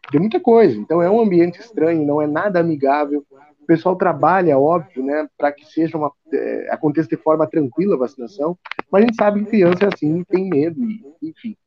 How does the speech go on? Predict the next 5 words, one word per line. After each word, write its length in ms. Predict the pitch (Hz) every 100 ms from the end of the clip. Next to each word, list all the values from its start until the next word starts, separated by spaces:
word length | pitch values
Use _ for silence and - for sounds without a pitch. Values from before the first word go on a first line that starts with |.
| _ _ _ _ _ _ _ _ _ _ _ _ _ _ -
Pra 220 | 285 359
tentar 580 | 302 202 - 170 139 277
atenuar 800 | 143 - 175 170 147 131 170 185
essa 260 | 120 - 98
situação, 760 | - - 87 - 113 175 160